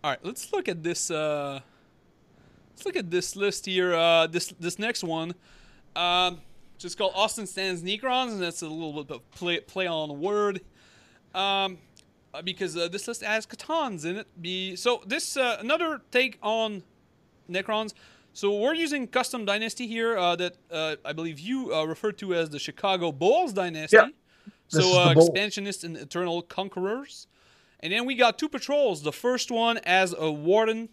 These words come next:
Speaker 1: twenty warriors, a Transcendent Catan with a plethora of more wounds, and then five Scarabs.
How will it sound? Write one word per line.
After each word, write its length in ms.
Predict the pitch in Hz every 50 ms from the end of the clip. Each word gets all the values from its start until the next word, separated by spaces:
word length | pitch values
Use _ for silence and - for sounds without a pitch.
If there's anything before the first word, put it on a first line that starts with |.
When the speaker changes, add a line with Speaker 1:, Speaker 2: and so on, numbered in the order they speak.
| _ _
Speaker 1:
twenty 300 | - 247 262 269 247 233
warriors, 560 | 208 190 196 202 202 208 214 220 233 220 - - _ _
a 100 | - 151
Transcendent 840 | - - - 196 196 190 180 - - 262 294 262 226 208 180 170 -
Catan 500 | - - 170 175 185 202 220 220 226 - - -
with 300 | 160 165 170 170 170 - -
a 320 | 160 156 151 151 147 135 - _ _ _ _ _ -
plethora 680 | 156 156 156 151 - _ - 240 240 220 190 165 147 - - _ -
of 220 | 156 151 139 143
more 240 | 156 151 185 190 180
wounds, 360 | 185 220 285 330 339 339 - - _ - - - - - _ _ _
and 260 | - 170 175 175 165 160
then 120 | 160 160
five 260 | - - 165 160 151 -
Scarabs. 500 | - - 196 226 277 349 359 - -